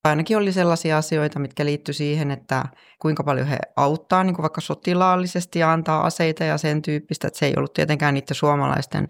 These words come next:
niin kuin syy mennä sinne. Ja, ja sitten osa niistä syistä liittyi myöskin sellaiseen, että siellä oli tällaisia vanhoja orjakaupan peruja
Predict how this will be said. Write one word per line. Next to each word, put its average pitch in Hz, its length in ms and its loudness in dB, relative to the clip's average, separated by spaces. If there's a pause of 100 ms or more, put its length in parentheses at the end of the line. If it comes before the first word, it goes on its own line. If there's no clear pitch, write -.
niin - 180 -2
kuin - 140 -2
syy 139 280 0
mennä 135 300 2
sinne. 151 580 -2 (1000)
Ja, 139 320 2
ja 135 100 0
sitten - 260 -4
osa 151 180 2
niistä 147 280 -4
syistä 143 300 -4
liittyi 139 300 -4
myöskin 131 280 -4
sellaiseen, 147 440 0
että 139 140 -8
siellä 131 200 0
oli 135 80 0
tällaisia 135 380 0
vanhoja 139 440 0 (440)
orjakaupan 139 720 0
peruja 139 480 0